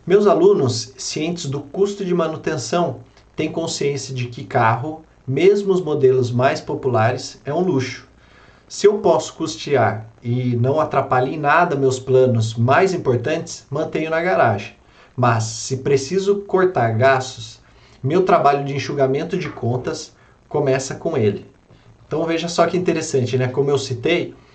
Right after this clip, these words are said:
ele fala aqui do exemplo do carro. Ele fala dos alunos dele, que ele tem um curso, e aí ele ensina no curso, e os alunos também chegam à mesma conclusão,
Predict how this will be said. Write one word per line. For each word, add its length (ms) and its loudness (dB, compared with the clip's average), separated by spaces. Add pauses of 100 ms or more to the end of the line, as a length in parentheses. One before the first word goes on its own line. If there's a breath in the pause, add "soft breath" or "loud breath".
(140 loud breath)
ele 160 4
fala 260 2
aqui 200 -4
do 160 -6
exemplo 400 0
do 120 -6
carro. 380 0 (320 loud breath)
Ele 120 0
fala 280 2
dos 160 0
alunos 340 4
dele, 280 2
que 120 0
ele 140 -2
tem 120 0
um 80 2
curso, 520 -8 (960)
e 160 4
aí 220 2
ele 160 0
ensina 440 -4
no 140 0
curso, 500 -4
e 140 -6
os 180 -2
alunos 380 2
também 320 2
chegam 260 0
à 80 2
mesma 300 0
conclusão, 640 -6